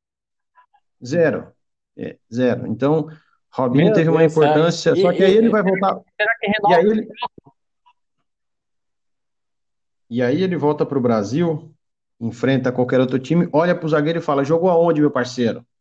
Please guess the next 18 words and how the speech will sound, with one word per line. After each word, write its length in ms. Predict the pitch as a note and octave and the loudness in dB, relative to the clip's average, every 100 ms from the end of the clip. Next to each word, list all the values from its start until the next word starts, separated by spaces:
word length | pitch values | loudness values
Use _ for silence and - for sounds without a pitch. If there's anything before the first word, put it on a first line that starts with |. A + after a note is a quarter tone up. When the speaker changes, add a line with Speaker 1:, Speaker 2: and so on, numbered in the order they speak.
| _ | _
Speaker 1:
Foi 120 | D3+ | -4
campeão 320 | D3 D#3+ E3 | -2 -2 0
de 140 | E3 D#3+ | 0 -2
quê? 260 | - D3+ B2+ | 0 2 2
Eu 220 | B2+ B2 | -2 -6
sou 120 | E3 | -6
campeão 340 | E3+ - F#3+ F#3 | -4 -2 -2 2
turco, 320 | G#3 G3 G3 | 2 2 0
sem, 340 | F#3 G3 G3 | -4 -2 -4
sem 180 | - G3+ | -4 -2
gol 160 | F#3+ A3 | 2 2
nenhum." 280 | G3 B2 - _ _ _ _ _ | 0 -2 -8 _ _ _ _ _
Mas, 640 | A#3+ G3+ - - - - _ _ | -4 -4 -4 -12 -16 -20 _ _
mas 340 | C#3 C#3+ C3 | -2 -2 0
enfim, 400 | B2+ A#2+ - G2+ | 0 -2 -6 -4
né? 240 | G#2+ B2+ B2 _ _ _ _ - | -2 -4 -8 _ _ _ _ -12
É, 160 | - - | -12 -10
é, 460 | F#2+ F#2+ F#2+ - | -10 -10 -10 -14